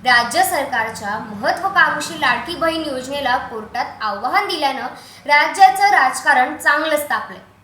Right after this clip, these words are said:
लाडकी बहीण योजनेविरुद्ध काँग्रेस आता दुसऱ्यांदा कोर्टात गेलीये. काँग्रेसच्या सुनील केदारांचा कार्यकर्ता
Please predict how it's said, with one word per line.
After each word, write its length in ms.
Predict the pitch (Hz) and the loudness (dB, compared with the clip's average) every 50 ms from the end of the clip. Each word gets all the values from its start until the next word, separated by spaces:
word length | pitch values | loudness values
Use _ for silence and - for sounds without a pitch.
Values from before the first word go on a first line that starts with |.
| _ 226 | _ -2
लाडकी 420 | 240 240 247 240 247 - 311 330 | 2 4 4 4 2 -2 -6 -4
बहीण 340 | 254 285 277 285 294 302 302 | 0 0 0 0 0 -2 -4
योजनेविरुद्ध 800 | 277 240 214 214 - 247 339 381 359 339 302 277 226 208 233 240 294 330 - - - - - - - | -4 -6 -6 -8 -8 -6 -6 -4 -4 -4 -6 -8 -8 -8 -6 -6 -6 -6 -8 -14 -18 -20 -20 -6 0
काँग्रेस 440 | 330 339 - - 415 427 466 440 - | 2 2 2 2 0 -2 -2 0 2
आता 380 | 381 320 - - 320 339 359 | 2 2 2 4 4 4 4
दुसऱ्यांदा 540 | - 277 285 - - 330 330 339 359 370 359 | 2 -2 -6 -8 -6 -6 -4 -4 0 0 0
कोर्टात 440 | 370 359 349 311 294 294 294 311 294 | 0 0 0 0 0 0 0 -2 -2
गेलीये. 360 | 233 220 226 208 190 180 180 - - _ _ _ _ _ _ | -2 -4 -10 -12 -12 -14 -16 -18 -20 _ _ _ _ _ _
काँग्रेसच्या 680 | 277 285 285 285 294 294 320 320 311 - 302 269 294 | 0 2 2 4 4 2 2 2 0 0 -2 -2 0
सुनील 420 | 302 - - 285 254 262 277 294 302 | -2 -4 -6 -8 -8 -6 -6 -6 -6
केदारांचा 760 | 294 277 262 262 294 330 359 359 349 311 302 - 302 285 302 | -8 -10 -6 0 2 4 4 4 2 2 -2 -2 0 0 0
कार्यकर्ता 920 | - - 294 262 240 240 330 381 - 349 285 269 - 233 214 220 - - | 0 2 2 2 2 2 2 0 2 0 -2 -2 -2 0 0 0 0 -2